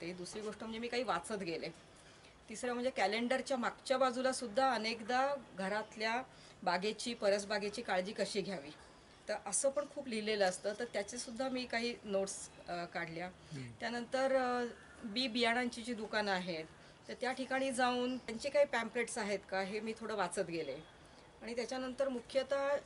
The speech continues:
Speaker 1: हे सगळं open, ही गच्ची आहे, त्यामुळे उन्हाचं प्रमाण खूप जास्त आहे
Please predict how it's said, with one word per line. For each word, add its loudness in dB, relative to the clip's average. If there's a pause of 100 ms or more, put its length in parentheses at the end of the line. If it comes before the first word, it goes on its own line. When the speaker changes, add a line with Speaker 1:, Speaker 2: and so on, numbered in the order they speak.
(140)
Speaker 1:
हे -2
सगळं 4 (280)
open, -2 (200)
ही -4
गच्ची 2
आहे, 2 (400)
त्यामुळे 0
उन्हाचं 2
प्रमाण -2
खूप 0
जास्त 2
आहे 0